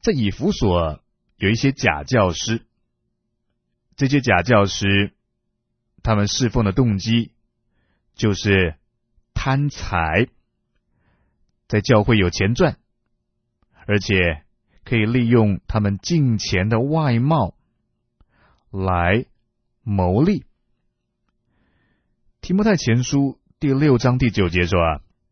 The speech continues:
但那些想要发财的人，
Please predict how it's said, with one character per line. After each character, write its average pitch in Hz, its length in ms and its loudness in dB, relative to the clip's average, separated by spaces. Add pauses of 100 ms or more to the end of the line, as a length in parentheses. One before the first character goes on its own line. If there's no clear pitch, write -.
(1300)
但 104 200 2
那 98 160 4
些 98 320 2
想 92 300 -2
要 98 200 2
发 139 340 -2
财 110 280 -2
的 117 100 4
人， 92 400 -2